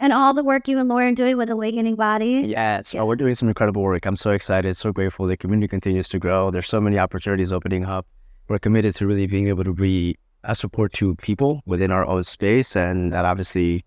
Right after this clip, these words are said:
Speaker 2: as everybody listening knows, high performance, intuitive living, holistic health.
Speaker 1: Mm-hmm.
Speaker 2: So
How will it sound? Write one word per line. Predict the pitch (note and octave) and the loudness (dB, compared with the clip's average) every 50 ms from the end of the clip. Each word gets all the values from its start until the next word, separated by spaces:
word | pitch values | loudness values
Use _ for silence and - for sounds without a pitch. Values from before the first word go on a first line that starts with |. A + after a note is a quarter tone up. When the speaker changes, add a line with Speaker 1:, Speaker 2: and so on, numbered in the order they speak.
| - | -10
Speaker 2:
as | - D2+ D#2+ E2 E2+ | -6 -4 -4 -2 -2
everybody | - F2 F2 F2 E2 E2+ D#2+ E2 | -2 0 0 0 0 0 0 0
listening | E2 E2+ E2 - - E2+ E2 | 0 -2 -2 -2 0 0 0
knows, | E2+ F2 F2+ F#2+ G2 | 2 2 2 0 0
high | F#2 F#2 F2 | 0 0 -2
performance, | - - - - F#2+ F#2 F#2 F#2+ F#2+ - | -2 -4 -10 -4 -2 0 0 0 0 0
intuitive | E2+ E2 - F#2+ E2 E2 E2 | -2 0 0 0 2 2 2
living, | F2 F#2 F2+ F2+ F2 F2+ F2+ | 2 2 2 2 0 0 -2
holistic | - E2+ F2+ F2+ - - - | -2 -2 -4 -4 -4 -8 -6
health. | - F2 F#2 F#2+ G#2 - | -4 -2 0 0 -2 -4
Speaker 1:
Mm-hmm. | _ _ _ _ _ _ _ _ | _ _ _ _ _ _ _ _
Speaker 2:
So | - - A2+ G#2+ G2+ G2 F#2 | -4 0 2 2 4 2 0